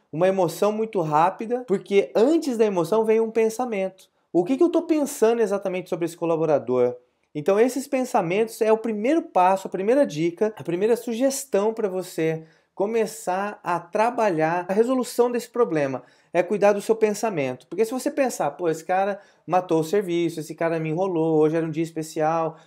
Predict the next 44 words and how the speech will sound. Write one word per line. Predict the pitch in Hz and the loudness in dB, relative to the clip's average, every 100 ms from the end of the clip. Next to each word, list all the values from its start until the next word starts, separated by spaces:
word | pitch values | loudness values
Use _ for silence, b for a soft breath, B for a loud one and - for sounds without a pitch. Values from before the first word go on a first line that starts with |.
| B | B
tinha | - 165 | -4 -2
muito | 165 170 - | -2 -4 -4
trabalho, | 175 160 156 160 156 | -2 2 4 4 2
tinha | 160 | -2
muito | 156 160 165 | -4 -4 -4
serviço, | - 160 156 160 | -2 -2 -2 -4
tinha | 185 | -6
que | 185 | -8
entregar | 180 180 | -2 0
um | 180 | 0
projeto, | 180 185 170 170 165 165 | 0 -2 0 0 0 0
ele | 170 175 | -4 -2
não | 185 175 | -6 -4
veio, | 147 170 165 170 | -2 0 0 2
deixou | 170 170 - 202 | 2 2 2 0
a | |
desejar", | 185 180 185 170 147 151 185 b b _ | 0 -2 -2 0 0 0 -2 b b _
que | - 240 | -4 -2
emoção | 247 247 240 269 285 | 2 0 0 0 0
isso | 277 214 | -2 -6
gera | 165 156 135 | 0 4 4
em | 127 | 2
você? | 123 - 107 90 | -8 -8 -8 -8
Diante | 101 107 147 147 151 | -10 2 6 6 6
dessa | 131 160 190 | 4 4 2
emoção, | 190 185 165 | -4 -4 -4
você | 180 | -4
vai | 185 | -4
ter | 185 | -4
um | 190 | -4
comportamento | 202 190 190 185 233 214 160 160 | -6 -4 -4 -2 -4 -4 -4 -4
e | 170 | -2
vai | 165 | -2
atingir | 160 165 147 | -4 -6 -6
um | 151 | -4
resultado. | 143 131 151 - 92 90 | -4 -6 -8 -10 -12 -6
Então, | 156 160 | -2 2
a | 247 | 2
primeira | 311 262 269 | 2 2 2
coisa, | 240 151 110 101 | 2 4 4 2
controle | 101 160 165 143 139 | -2 -2 4 6 6
os | 139 | 4
seus | 139 | -6
pensamentos. | - 117 - 110 87 - - | -6 -12 -12 -14 -16 -20 -20